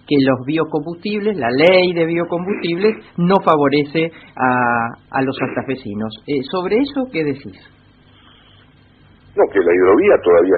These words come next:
Speaker 2: se está discutiendo y la hidrovía con la, este, con participación estatal, con pa-, el, el futuro control de, eh,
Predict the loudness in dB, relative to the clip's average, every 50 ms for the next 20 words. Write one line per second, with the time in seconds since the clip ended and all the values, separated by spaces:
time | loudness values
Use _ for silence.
0 | -2 -4 -12 -10 -4 -2 -2 0 -2 -4 -8 -14 -12 -4 2 2 4 4 4 4
1 | 4 4 4 2 -2 -8 -4 -2 -2 0 2 2 2 2 2 2 2 4 4 6
2 | 6 4 2 2 -2 -2 -2 2 2 4 4 4 2 0 -2 -8 -16 -20 _ -14
3 | -12 -12 -12 -14 -16 _ -12 -12 -12 -12 -14 -16 -20 _ _ -20 -20 -20 _ _
4 | _ -4 -4 -2 0 -2 -2 -2 -6 -12 -16 -16 -10 -6 -6 -6 -4 0 2 2
5 | 2 2 0 0 -2 -2 2 4 4 4 4 4 2 0 0 0 0 0 2 2
6 | 2 0 -2 -2 -4 -8 -8 -8 -10 -10 -10 -10 -10 -12 -14 -10 -8 -2 -2 0
7 | 0 0 -4 -6 0 2 4 4 4 4 2 2 2 0 0 -2 -4 -10 -20 -20
8 | -20 -20 _ _ -14 -6 -4 -4 -2 -2 -2 -2 -2 -4 -4